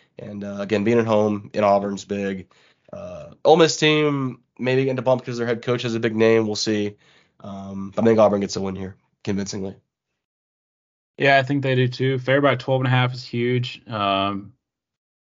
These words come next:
Speaker 2: but yeah, there's more experience. I think they have a better head coach in terms of consistency and, you know, been able to bring that culture really,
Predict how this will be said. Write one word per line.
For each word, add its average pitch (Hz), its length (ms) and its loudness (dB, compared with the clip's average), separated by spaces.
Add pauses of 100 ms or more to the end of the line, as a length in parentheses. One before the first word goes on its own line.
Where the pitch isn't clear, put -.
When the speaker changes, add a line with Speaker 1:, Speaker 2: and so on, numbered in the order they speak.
(100)
Speaker 2:
but 110 160 -6
yeah, 127 160 2
there's 98 220 -2
more 117 180 -2
experience. 113 600 -6 (360)
I 120 100 -4
think 117 120 -4
they 120 80 2
have 113 80 2
a 107 80 0
better 107 260 2
head 113 220 -2
coach 120 440 0 (320)
in 110 100 -8
terms 104 320 -2
of 98 260 0
consistency 104 880 0
and, 92 340 0
you 107 100 -4
know, 95 120 -2
been 98 120 0
able 95 200 2
to 92 80 -2
bring 110 280 0
that 98 180 0
culture 101 440 -2
really, 98 420 2